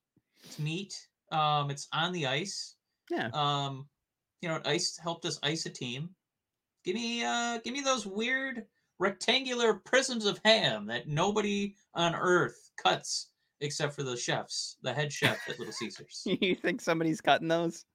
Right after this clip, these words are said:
Speaker 1: Oh,
Speaker 2: <laughs>
Speaker 1: somebody's, you know, really busting the, the buns in the morning at five in the morning, prepping all the rectangular prism hams, uh, for all those
Speaker 2: <laughs>
Speaker 1: delicious pizzas coming out in the <laughs> afternoon.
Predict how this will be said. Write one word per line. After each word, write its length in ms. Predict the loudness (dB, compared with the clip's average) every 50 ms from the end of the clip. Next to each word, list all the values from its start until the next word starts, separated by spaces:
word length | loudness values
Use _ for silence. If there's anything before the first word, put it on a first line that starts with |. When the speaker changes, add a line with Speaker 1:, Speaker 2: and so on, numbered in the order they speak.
| _ _ -20 -20 -20 -20 -20 -20 -8 -4 0 4
Speaker 1:
Oh, 160 | 4 4 6
Speaker 2:
<laughs> 0 |
Speaker 1:
somebody's, 800 | 6 6 4 4 4 2 2 2 0 0 2 2 2 0 -2 -6 _ _ _ _ _ _ -20 -14 -8
you 140 | -6 -4 -2
know, 340 | -2 -2 -2 -4 -4 -8 -10 -10 -6
really 340 | -2 0 2 2 4 2 2
busting 480 | 4 4 4 4 2 -2 -6 -8 -8
the, 200 | -6 -8 -8 -10 -12 _ _
the 100 | -8 -6
buns 380 | -2 0 2 2 2 2 -2 -4
in 60 | -6 -6
the 60 | -4
morning 400 | -4 -2 0 0 0 0 -2 -4
at 100 | -6 -2
five 240 | 4 6 6 6 4
in 40 | 2
the 60 | -4
morning, 360 | -4 -2 -2 -2 -2 -2 -4 -2 0
prepping 260 | 0 0 0 -2 -2
all 180 | -2 -2 -2 -2
the 240 | -2 -2 -4 -6 -8 _ _ _ _ _ _ _
rectangular 640 | 2 2 2 2 2 2 2 4 4 2 2 0 0
prism 360 | 0 0 0 0 0 0 -2
hams, 680 | -2 0 2 2 2 0 -2 -4 -6 -8 -8 -8 -8 _ -4
uh, 200 | -2 0 0 0
for 120 | 2 4 4
all 100 | 4 4
those 180 | 2 -2 -6
Speaker 2:
<laughs> 20 | -4
Speaker 1:
delicious 400 | 0 2 2 2 0 -2 -8 -6
pizzas 440 | -4 -4 -4 -4 -6 -8 -10 -8
coming 240 | -6 -4 -4 -4 -4
out 120 | -4 -4 -4
in 60 | -4
the 80 | -4
<laughs> 0 |
afternoon. 540 | -6 -6 -8 -10 -20 -10 _ -2 -2 -2 -2